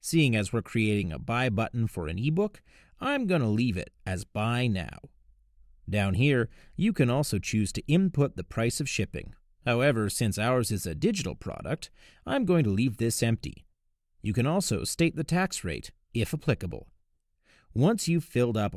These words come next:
all this info, scroll to the bottom and click on Step two.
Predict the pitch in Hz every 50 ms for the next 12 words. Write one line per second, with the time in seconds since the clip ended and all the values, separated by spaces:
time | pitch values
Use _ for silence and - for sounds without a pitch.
0 | - - 104 113 131 151 156 139 123 127 127 - 101 95 87 - - 90 - -
1 | - _ _ _ _ - - - - 196 208 214 196 165 127 101 98 - 110 110
2 | 117 123 127 131 135 139 - - - 160 175 - - 202 - - 95 90 98 -
3 | - - 107 107 - - - - 113 90 - -